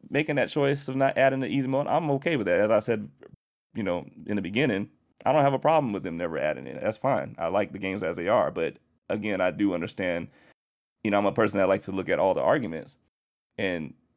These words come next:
all I kept hearing from people who said easy mode ruined it, it'll just completely just break and demolish, I mean, you know, demolish everything.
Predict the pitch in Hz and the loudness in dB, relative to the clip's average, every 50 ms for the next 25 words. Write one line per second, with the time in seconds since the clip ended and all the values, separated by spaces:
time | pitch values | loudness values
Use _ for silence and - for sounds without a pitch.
0 | _ _ - - 104 107 104 101 - - 110 - - 110 107 104 101 101 - 120 | _ _ 2 4 4 6 6 4 2 2 -2 -2 -2 -4 -4 -4 -4 -4 -4 -4
1 | 101 92 95 104 95 95 95 87 76 98 117 110 107 107 98 92 95 104 123 123 | -4 -2 -2 -4 -2 -2 -4 -4 -2 -2 -2 0 0 0 -2 -2 0 0 0 0
2 | 113 104 104 104 101 95 104 - 98 101 104 - - _ - - - - 151 147 | 0 0 0 0 0 -2 -2 -2 -4 -6 -6 -8 -16 _ -18 -16 -6 0 0 2
3 | - 113 113 98 104 101 101 - - _ - 120 101 104 - 98 87 95 - - | 2 2 0 -2 -2 -4 -4 -8 -12 _ -2 -2 -2 -2 -4 -8 -10 -10 -10 -12
4 | - - - - 117 113 107 101 90 - - - 107 104 104 101 113 107 101 101 | -14 -8 -2 0 2 2 2 2 -2 -4 -6 -6 -4 -2 -2 -2 -2 -2 -2 -2
5 | 101 104 107 104 107 104 - 104 131 117 104 101 92 90 90 85 80 104 | 0 2 4 4 4 2 2 0 0 2 0 -2 -4 -6 -8 -8 -10 -12